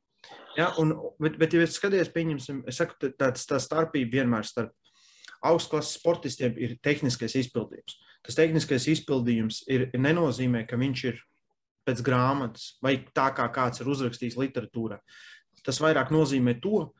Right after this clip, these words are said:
ka viņš neatšķirās starp pirmo un trešo piegājienu. Ja?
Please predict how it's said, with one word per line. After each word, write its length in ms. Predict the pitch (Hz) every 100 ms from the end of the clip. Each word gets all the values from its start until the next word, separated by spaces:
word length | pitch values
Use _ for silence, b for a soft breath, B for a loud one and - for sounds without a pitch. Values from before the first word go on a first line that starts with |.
| _ _ -
ka 80 |
viņš 240 | 120 131 -
neatšķirās 840 | 156 170 127 120 - 123 117 107 -
starp 240 | 117 -
pirmo 300 | 143 143 127
un 80 | 113
trešo 340 | 131 131 127 113
piegājienu. 640 | 131 120 107 92 90 - _ _ _ _ -
Ja? 180 | 117